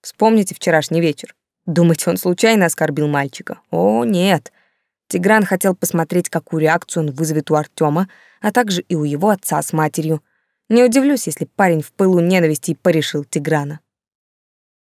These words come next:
Личность убитого нравилась Тамерлану всё меньше и меньше. Он и забыл, что именно Тиосян тогда сыграл ключевую роль в деле Громыка.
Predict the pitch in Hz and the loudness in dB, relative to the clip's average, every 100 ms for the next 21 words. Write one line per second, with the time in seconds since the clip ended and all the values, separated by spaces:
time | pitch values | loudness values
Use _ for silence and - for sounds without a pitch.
0 | - 196 - 185 175 - 180 220 - 196 | -2 -2 0 -4 -4 -4 0 0 0 -2
1 | 196 190 165 170 165 - 165 156 185 202 | 0 2 2 0 -4 -2 -2 0 0 -2
2 | 196 - 147 147 165 - 165 156 139 135 | -4 -4 -4 -2 -4 -4 -4 -2 -4 -6
3 | - - _ _ _ 190 202 214 220 226 | -10 -14 _ _ _ -2 0 2 0 0
4 | 247 - 196 196 196 185 180 175 - 202 | -6 -4 -2 2 4 4 2 0 0 0
5 | - 247 190 - 151 156 170 - 165 170 | 2 0 0 -4 -4 -2 -2 -2 -2 -2
6 | 160 170 160 165 156 156 170 190 147 156 | -2 -6 -4 -4 -2 0 0 0 -2 -2
7 | 170 156 175 165 147 - | -2 0 0 0 -2 -8